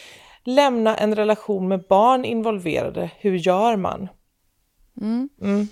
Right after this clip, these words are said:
Speaker 2: Då får jag, du har ju inte gjort det. Men vi, vi var ju kompisar hela tiden ändå, liksom. Vi hördes ju varje dag och sågs varje dag under den tiden. Och sen, så vi var, jag, jag har ing-, jag kan inte säga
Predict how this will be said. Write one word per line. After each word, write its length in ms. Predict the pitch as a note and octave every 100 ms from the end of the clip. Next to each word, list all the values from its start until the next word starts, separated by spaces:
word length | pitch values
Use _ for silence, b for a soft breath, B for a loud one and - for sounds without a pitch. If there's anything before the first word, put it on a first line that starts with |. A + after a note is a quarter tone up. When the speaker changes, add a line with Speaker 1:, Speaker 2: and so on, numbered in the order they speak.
| -
Speaker 2:
Då 100 | A3+
får 140 | A3+
jag, 240 | G#3+ A3 G3+
du 240 | A#3+ A#3+
har 180 | A#3 G#3+
ju 240 | G#3 G3+ - B B B B B B B B B _ _ _ -
inte 360 | - G#3 F#3
gjort 220 | G3+ -
det. 80 | - -
Men 280 | - A#3
vi, 540 | G#3 B3 B3+ B3 A#3+ -
vi 200 | G3 A3+
var 180 | A3 B3+
ju 140 | B3
kompisar 500 | A#3+ G#3 G3 - E3+
hela 240 | D#3+ - -
tiden 420 | - - - F#3
ändå, 460 | F#3 F#3+ A#3+ - -
liksom. 340 | - - -
Vi 100 | G3+
hördes 320 | G#3 G3 G3
ju 40 | G3
varje 200 | G3 F3+
dag 160 | F3
och 80 | E3
sågs 320 | - G3 -
varje 140 | E3+ E3+
dag 240 | B1+ -
under 280 | F3+ F3+ F3
den 240 | F3+ F3
tiden. 460 | F#3 F#3+ F#3+ G3 G3
Och 80 | F#3
sen, 500 | - F3+ F#3 F#3+ F3+ F3
så 160 | -
vi 200 | F#3+ G3
var, 180 | G3 G3+ - -
jag, 220 | G#3 G3+
jag 200 | G#3+ G#3
har 120 | G#3+
ing-, 200 | A#3 G#3+ -
jag 260 | G#3+ A3
kan 140 | A#3 A#3
inte 220 | G#3 F#3
säga 560 | - F3+ E3+ E3+ E3+